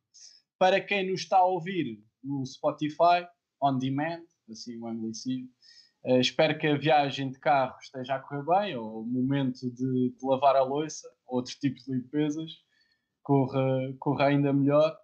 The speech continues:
E se estiverem também a trabalhar em casa ou noutro local,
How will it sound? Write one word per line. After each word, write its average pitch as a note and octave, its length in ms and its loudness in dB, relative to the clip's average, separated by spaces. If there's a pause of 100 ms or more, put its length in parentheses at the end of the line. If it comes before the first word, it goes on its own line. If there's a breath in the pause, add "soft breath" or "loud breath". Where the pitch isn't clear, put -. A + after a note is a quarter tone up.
(840)
E F3+ 80 4
se D#3+ 120 -2
estiverem C#3+ 480 0
também C#3 640 -2
a C3+ 80 -8
trabalhar C#3 640 2 (800)
em C3 160 -6
casa D#3 460 2
ou A#2 160 -4
noutro C3 260 -6
local, C#3+ 640 -2